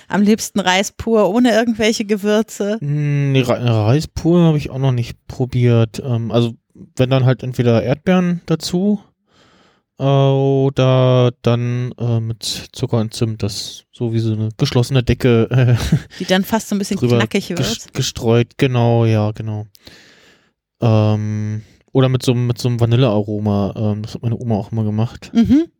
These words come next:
Speaker 2: Und war auch,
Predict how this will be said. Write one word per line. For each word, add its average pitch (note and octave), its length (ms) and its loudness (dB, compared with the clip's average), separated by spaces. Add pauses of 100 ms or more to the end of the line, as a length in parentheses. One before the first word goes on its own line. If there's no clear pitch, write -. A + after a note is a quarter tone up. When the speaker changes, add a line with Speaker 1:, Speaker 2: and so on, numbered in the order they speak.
(540)
Speaker 2:
Und A2+ 800 0 (1080)
war A2+ 140 2
auch, A#2+ 540 0